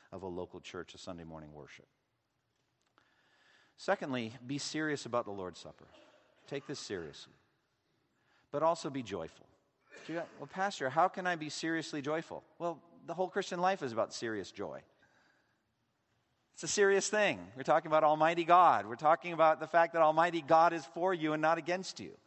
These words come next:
There's your serious joy. So be serious about the Lord's Supper. Come to it reverently. Come to it seriously.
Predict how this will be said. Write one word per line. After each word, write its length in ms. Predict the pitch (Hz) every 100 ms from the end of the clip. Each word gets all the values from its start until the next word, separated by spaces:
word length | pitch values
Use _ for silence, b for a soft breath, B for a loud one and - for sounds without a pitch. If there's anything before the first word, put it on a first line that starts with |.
| b b -
There's 240 | 180 190
your 100 | 156
serious 480 | - 175 185 190 -
joy. 360 | 160 135 85 82 - _ b b b b b b b b b
So 120 | -
be 120 | 160
serious 540 | 175 - 208 233 233 185
about 160 | 180
the 80 | 170
Lord's 200 | 156 151
Supper. 260 | - 147 -
Come 260 | - 190 202
to 120 | 208
it 60 | 160
reverently. 640 | 151 180 170 156 123 104
Come 220 | - 165
to 140 | 180
it 100 | 190
seriously. 600 | - - 190 196 175 107